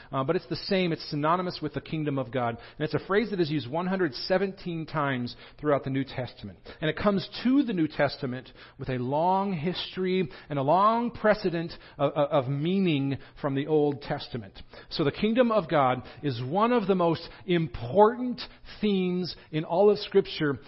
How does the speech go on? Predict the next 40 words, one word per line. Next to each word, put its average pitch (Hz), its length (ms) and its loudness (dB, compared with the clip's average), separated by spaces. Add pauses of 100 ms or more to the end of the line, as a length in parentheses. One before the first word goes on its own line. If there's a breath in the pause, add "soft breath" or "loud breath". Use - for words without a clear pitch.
(140)
And 151 120 0
if - 100 -4
you'll 160 100 2
begin 165 240 2
to 233 40 4
understand 202 400 2
it, 160 40 -2
you'll 156 100 0
see 190 380 -4 (160 loud breath)
that 156 120 2
it 147 140 -2 (120)
ties 196 720 -2 (300 loud breath)
much 160 440 0
of 143 140 -2
the 156 80 0
Bible 156 420 6
together 139 680 0 (200 loud breath)
in 131 100 -6
a 131 60 0
lot 131 200 4
of 127 80 0
ways 131 380 -2
when 127 120 -4
you're 123 100 -6
reading 131 260 0
it. 107 120 -10
So, 147 200 -2 (120 loud breath)
so 151 160 2
what 196 300 2
do 302 80 6
we 294 180 4
mean 143 560 2
when 139 120 -4
we're 127 80 -4
talking 139 340 -2
about 127 280 -2 (140)
the 120 100 -4
kingdom 127 540 -4 (180 loud breath)
of 113 160 -6
God? 127 300 2